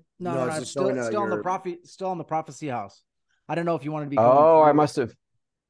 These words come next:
Speaker 3: I
Speaker 1: <laughs>
Speaker 3: must have shown the window instead of the screen without realizing.
Speaker 1: <laughs>
Speaker 3: Let me, uh, let me correct that if I can.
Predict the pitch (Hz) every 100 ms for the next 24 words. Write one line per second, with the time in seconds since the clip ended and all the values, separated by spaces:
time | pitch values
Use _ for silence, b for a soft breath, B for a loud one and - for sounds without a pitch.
0 | _ 117 139 151 175 135 - - 131 131
1 | 113 107 113 120 113 104 101 - 101 95
2 | 92 - 98 92 104 92 _ - 95 95
3 | 90 98 - 98 151 - _ _ _ _
4 | _ _ _ - 104 107 98 92 98 185
5 | 160 107 101 - 92 90 - 95 95 _
6 | 107 - 98 98 95 92 92